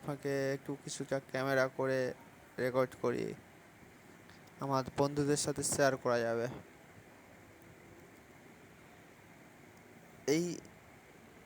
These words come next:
এখান দিয়ে একটি ট্রেন এখনই চলে গেছে বন্ধুরা, তোমাদেরকে ক্যামেরার সামনে দেখাতে পারলাম না। এই বাচ্চা ছেলেটা বসে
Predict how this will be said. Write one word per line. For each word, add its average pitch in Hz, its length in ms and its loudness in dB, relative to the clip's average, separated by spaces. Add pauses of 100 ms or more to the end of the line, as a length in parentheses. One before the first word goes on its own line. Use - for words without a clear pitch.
(760)
এখান 170 260 0
দিয়ে 170 200 6
একটি - 180 -6 (100)
ট্রেন 151 180 2 (120)
এখনই 147 320 -2
চলে 135 180 4 (100)
গেছে 147 280 2
বন্ধুরা, 156 300 0 (680)
তোমাদেরকে 131 460 -2 (120)
ক্যামেরার 139 400 0
সামনে 143 220 -4 (360)
দেখাতে 139 280 2 (100)
পারলাম 143 280 6 (100)
না। 180 60 0 (1800)
এই 170 300 8 (140)
বাচ্চা 147 300 4
ছেলেটা 135 300 2
বসে 143 180 0